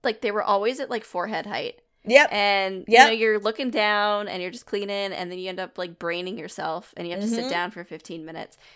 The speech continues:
Speaker 1: Yeah, that happened to us all the time. But they said one day they were cleaning and then they just, like,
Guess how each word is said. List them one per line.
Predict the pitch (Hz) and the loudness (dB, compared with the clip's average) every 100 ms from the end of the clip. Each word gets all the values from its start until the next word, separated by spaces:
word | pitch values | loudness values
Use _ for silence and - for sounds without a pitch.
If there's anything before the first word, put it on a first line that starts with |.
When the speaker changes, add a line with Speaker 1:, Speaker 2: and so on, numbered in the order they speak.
| - | -2
Speaker 1:
Yeah, | 208 | 6
that | 202 | 6
happened | 247 240 | 6 2
to | 262 | 0
us | 262 | -2
all | - 180 | -2 -2
the | 180 | -2
time. | 202 170 165 _ _ | -6 -6 -8 _ _
But | - | -2
they | 214 | -2
said | 247 240 196 | 0 -4 0
one | 180 214 | -2 0
day | 233 254 | -6 -6
they | 220 | -6
were | 190 | -8
cleaning | 190 202 180 175 - | -8 -10 -8 -10 -10
and | 175 | -10
then | 175 175 | -10 -12
they | 180 | -14
just, | 185 | -10
like, | 190 185 | -10 -12